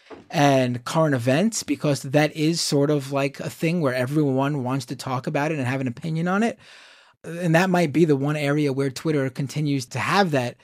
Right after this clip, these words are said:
stranglehold on that other platforms won't. But it's also, funny enough, the one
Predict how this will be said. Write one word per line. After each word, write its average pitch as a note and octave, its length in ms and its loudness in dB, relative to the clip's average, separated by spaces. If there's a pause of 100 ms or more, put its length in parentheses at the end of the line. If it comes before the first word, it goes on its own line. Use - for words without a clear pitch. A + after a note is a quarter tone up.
(400)
stranglehold D3 840 6
on A#2+ 440 2
that C3 160 0
other D3+ 240 6
platforms B2+ 640 -2
won't. C3+ 480 2 (560)
But E3+ 140 8
it's E3 140 4
also, E3 580 8
funny D3+ 320 6
enough, C3+ 440 2 (100)
the D3 100 2
one D3 580 2